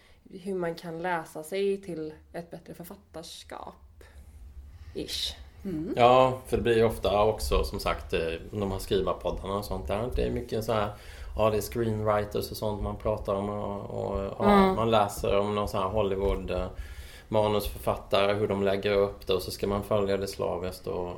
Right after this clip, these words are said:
Speaker 3: och sådär. Och det är ju jätte-, många bra tips och sånt där. Men ibland blir det så mycket så att man tänker, ja men det är, Avatar är liksom höjden av, av berättelse, berättelseförmåga liksom ungefär.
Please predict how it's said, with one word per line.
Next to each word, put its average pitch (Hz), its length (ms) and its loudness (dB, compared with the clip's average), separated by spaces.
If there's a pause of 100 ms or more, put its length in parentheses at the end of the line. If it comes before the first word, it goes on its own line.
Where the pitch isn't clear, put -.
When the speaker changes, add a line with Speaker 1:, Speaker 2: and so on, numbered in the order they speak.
(120)
Speaker 3:
och 95 80 -10
sådär. 87 440 -4
Och 87 340 -8
det 110 240 4
är 147 40 4
ju 135 140 2
jätte-, 101 600 2 (200)
många 131 320 2
bra 117 460 2 (200)
tips - 300 -4
och 127 80 -2
sånt 104 200 0
där. 90 120 0
Men 104 200 0
ibland 123 300 4
blir 117 180 6
det 101 60 0
så 104 120 -4
mycket 95 320 -4
så 92 80 -4
att 87 200 -4
man 90 240 -8 (480)
tänker, 95 300 -2
ja 107 100 0
men 113 160 2
det 110 220 4
är, 107 80 0 (880)
Avatar 120 500 6
är 98 120 6
liksom 92 260 -4
höjden 87 420 0
av, 87 380 0
av 95 180 -2
berättelse, 90 720 -4 (440)
berättelseförmåga 98 1120 -4
liksom 95 420 -8
ungefär. 95 320 -10